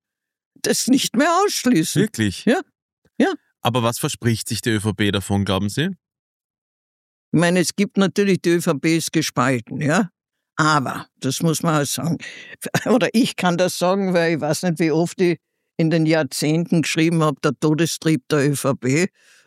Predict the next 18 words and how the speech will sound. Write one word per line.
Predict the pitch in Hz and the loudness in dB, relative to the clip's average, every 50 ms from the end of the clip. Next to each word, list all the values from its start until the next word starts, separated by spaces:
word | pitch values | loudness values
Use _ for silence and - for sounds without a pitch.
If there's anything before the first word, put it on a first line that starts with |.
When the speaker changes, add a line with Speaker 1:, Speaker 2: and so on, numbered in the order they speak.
| _ - | _ -2
Speaker 1:
äh, | - 131 147 147 143 147 - - 147 | 0 2 2 2 2 0 0 0 2
jetzt | 147 151 151 - | 2 2 0 -2
schlagt | - - - 165 156 127 - - - | -4 -2 -2 -2 -2 -2 -4 -4 -4
er | 151 | -4
voll | - - - 160 151 135 | -2 0 0 2 2 2
durch. | 113 147 185 185 196 - - - | 0 0 2 2 0 0 -4 -6
Ich | - - - | -6 -4 0
meine, | 143 135 135 | 0 2 2
wenn | 139 143 127 | 2 2 0
sie | - - 135 | 0 -2 -2
unter | 123 143 160 151 - 147 131 | 0 0 0 0 0 -2 -4
zwanzig | - - 139 135 131 - - - 127 - - | -4 -2 -2 0 0 0 -2 -4 -6 -6 -6
Prozent | - 120 - - - 120 127 131 156 - | -8 -8 -6 -4 -2 0 0 0 0 -2
sind, | - - 170 180 208 - - - - _ _ _ _ _ _ _ _ _ _ _ - | -2 0 0 0 0 -2 -6 -16 -20 _ _ _ _ _ _ _ _ _ _ _ -4
kann | - 139 131 147 143 | -2 0 2 2 2
das | 147 156 147 | 2 0 0
schon, | - - - 120 131 151 160 156 - - - _ _ _ _ _ - | -2 -2 -2 0 2 2 2 0 -2 -6 -16 _ _ _ _ _ -6
äh, | - - 147 143 143 147 147 147 147 147 139 147 | -2 0 2 2 2 2 2 2 2 0 -2 -4